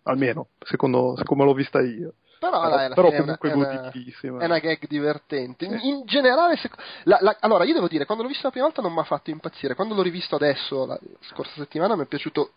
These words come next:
Speaker 2: di più. Forse perché la prima volta mi aspettavo una roba più comica, non so bene per quale motivo. E, e invece alla fine c'ha questa sua natura un po' bizzarra, questi personaggi strani, appunto, i due <laughs> cretini e le due stronze.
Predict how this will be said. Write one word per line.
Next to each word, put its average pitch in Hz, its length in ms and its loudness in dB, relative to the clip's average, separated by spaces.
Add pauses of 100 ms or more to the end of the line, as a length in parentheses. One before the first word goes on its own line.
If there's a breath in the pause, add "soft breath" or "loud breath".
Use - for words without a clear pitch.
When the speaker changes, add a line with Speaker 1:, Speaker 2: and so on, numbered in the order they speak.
(160)
Speaker 2:
di 156 160 -10
più. 127 260 -4
Forse - 300 0
perché 180 180 -2
la 175 80 4
prima 180 160 2
volta 196 140 0
mi 151 80 0
aspettavo 151 340 -2
una 151 120 2
roba 160 180 4
più 185 300 -10
comica, 139 520 0
non 127 160 -6
so 131 220 -6 (260)
bene 123 160 -10
per - 140 -18
quale 131 160 -2
motivo. 131 300 -10 (420 loud breath)
E, 135 960 4
e 233 80 6
invece 359 320 4
alla 233 100 0
fine 339 260 0
c'ha - 140 -8
questa - 280 -10
sua 196 920 0
natura 196 300 -4
un 185 100 -2
po' 185 140 -2
bizzarra, 160 560 2
questi 151 200 -4
personaggi 165 500 -6
strani, 147 560 0
appunto, 131 380 -12
i 123 40 -4
due 123 160 -4
<laughs> - 0 -
cretini 135 400 2
e 143 40 2
le 135 80 0
due 139 120 0
stronze. - 480 -2